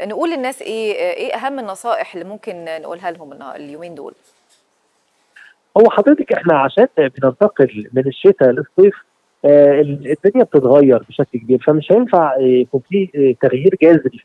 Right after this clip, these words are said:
Speaker 2: نوعية الملابس، لأن التغير بيبقى تدريجي. إحنا كنا بنشوف في خلال فترات النهار، آه، أيام بترتفع فيها درجات الحرارة، ومعظم الأيام بتكون منخفضة في درجات الحرارة مع استمرار انخفاض درجات الحرارة فترات الليل.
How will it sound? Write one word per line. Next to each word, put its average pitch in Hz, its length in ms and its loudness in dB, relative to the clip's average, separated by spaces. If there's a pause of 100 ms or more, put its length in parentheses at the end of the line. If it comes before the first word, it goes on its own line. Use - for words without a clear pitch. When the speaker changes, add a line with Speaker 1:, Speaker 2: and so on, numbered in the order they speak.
Speaker 2:
نوعية 127 300 2
الملابس، 135 360 -2 (400)
لأن 160 160 4
التغير 214 340 4
بيبقى 185 260 -2
تدريجي. 160 500 0 (440)
إحنا 190 160 0
كنا 196 220 4
بنشوف 175 360 2
في - 120 -2
خلال 160 240 2
فترات 143 360 0
النهار، 139 400 2 (400)
آه، 127 680 2
أيام 143 480 2
بترتفع 131 600 0
فيها 131 140 2
درجات 127 320 0
الحرارة، 135 340 2
ومعظم 131 460 4
الأيام 127 320 0
بتكون 127 380 -6
منخفضة 127 500 -4
في - 100 -20
درجات 120 260 0
الحرارة 135 420 0 (300)
مع 139 220 0
استمرار 151 520 0 (180)
انخفاض 143 400 -2
درجات 135 280 2
الحرارة 135 280 0
فترات 131 380 0
الليل. 117 280 -8